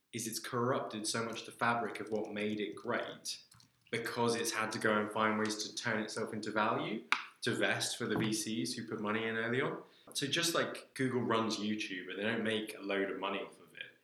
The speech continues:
if they could run Twitter, knowing they don't necessarily make a lot of money out of it directly, but they've taken out a big threat potentially down the line, they've stopped anyone else using it, and that's strategically valuable enough for Google,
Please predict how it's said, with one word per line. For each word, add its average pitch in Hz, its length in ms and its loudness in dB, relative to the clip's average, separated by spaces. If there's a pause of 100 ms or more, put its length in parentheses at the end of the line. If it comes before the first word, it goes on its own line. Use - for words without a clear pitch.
(140)
if 131 160 0
they 139 140 6
could 151 180 0
run 120 240 4
Twitter, - 580 0 (280)
knowing 120 340 6
they 107 120 6
don't 107 140 6
necessarily 104 340 2
make 107 220 2
a 104 40 -4
lot 104 140 4
of 101 60 0
money 101 220 0
out 101 140 2
of 98 80 -2
it 95 80 -6
directly, 104 560 0
but - 100 0
they've 104 180 2
taken 110 340 -2
out 101 260 -2
a - 100 -14
big 95 200 -4
threat - 360 -2
potentially 104 400 -4
down 95 240 -2
the 101 60 -4
line, 190 300 6
they've 151 120 2
stopped - 260 -6
anyone 92 220 -2
else 92 180 -6
using 165 300 0
it, 185 200 2 (580)
and 123 180 4
that's 127 240 10
strategically 117 800 -2
valuable 117 520 6
enough 117 400 0
for 113 240 0
Google, 175 460 2